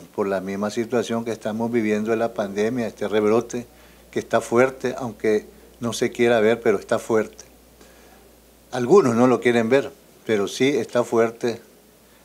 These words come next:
lo digo con conocimiento de causa. Y no cons-, considero que la gente va a ser un poco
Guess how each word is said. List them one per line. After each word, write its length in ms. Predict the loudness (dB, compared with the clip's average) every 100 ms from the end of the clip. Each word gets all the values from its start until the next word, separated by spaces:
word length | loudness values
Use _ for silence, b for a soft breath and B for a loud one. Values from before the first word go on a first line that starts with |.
| _
lo 180 | 0 2
digo 320 | 2 2 0
con 160 | -2 -2
conocimiento 640 | -2 -2 -4 -4 -2 -2
de 140 | -2
causa. 420 | 0 -2 -2 -12 -16 -20 -20 b b b b b b b -20 -20 -8
Y 540 | 0 2 4 2 -2 -12 _ _ -20 -20 _ -20 _ -20 -14
no 420 | -6 -2 0 0 0
cons-, 400 | -2 -2 -10 -2
considero 800 | 0 0 2 4 6 2 0 -4
que 420 | 0 2 2 0
la 200 | -4 -4
gente 500 | 0 0 0 0 0
va 260 | 2 2 2
a 40 | 0
ser 360 | 0 0 -2 -8 b b b b -6
un 180 | -6
poco 840 | -4 0 0 0 -2 2 4 2